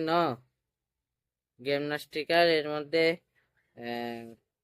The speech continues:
এই যে, যে ছবিটি দেখতে পাচ্ছেন, এই কালার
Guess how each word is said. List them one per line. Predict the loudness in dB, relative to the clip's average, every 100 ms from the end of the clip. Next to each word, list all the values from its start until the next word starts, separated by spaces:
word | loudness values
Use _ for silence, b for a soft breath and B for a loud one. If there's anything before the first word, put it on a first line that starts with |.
| _ _ _ _ _ _ _ _ _ _ _ _ _ _
এই | -8
যে, | -4 -2
যে | 0 -2
ছবিটি | -4 -6 -4 -2
দেখতে | -2 -4 -2
পাচ্ছেন, | -4 2 0 0 -6 _ _ _ _ _ _ _ _
এই | -8
কালার | -2 2 4